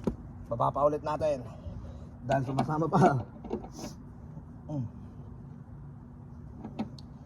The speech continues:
Oh. Kamusta mga breeder nyo, mga tol? Yan.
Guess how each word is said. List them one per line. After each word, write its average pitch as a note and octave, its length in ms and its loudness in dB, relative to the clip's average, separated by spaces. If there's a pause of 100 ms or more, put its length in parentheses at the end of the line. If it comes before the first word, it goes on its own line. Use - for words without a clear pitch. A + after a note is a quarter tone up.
(640)
Oh. C3+ 400 4 (1800)
Kamusta D3+ 240 4
mga G3+ 240 12
breeder G#3+ 320 10
nyo, A3+ 160 10
mga G#3+ 240 12
tol? G#3 240 12 (1700)
Yan. A#2+ 160 -6